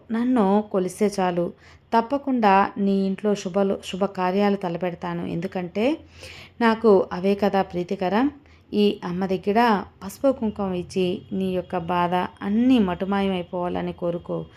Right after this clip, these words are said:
తప్పకుండా ఈ తల్లి ఆశీర్వాదం నీకుంటుంది. సర్వే జన సుఖినో భవంతు.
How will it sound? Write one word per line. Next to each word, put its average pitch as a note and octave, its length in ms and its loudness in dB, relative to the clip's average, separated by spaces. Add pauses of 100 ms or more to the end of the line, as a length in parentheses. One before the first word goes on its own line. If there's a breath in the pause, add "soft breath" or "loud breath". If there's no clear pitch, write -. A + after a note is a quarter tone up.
(320 loud breath)
తప్పకుండా F3+ 500 -4
ఈ F#3 180 -2
తల్లి F3 300 -4
ఆశీర్వాదం F3 640 -4
నీకుంటుంది. E3+ 640 -8 (1120)
సర్వే F3+ 420 0
జన F3 320 -2
సుఖినో E3+ 380 -6
భవంతు. D#3+ 480 -6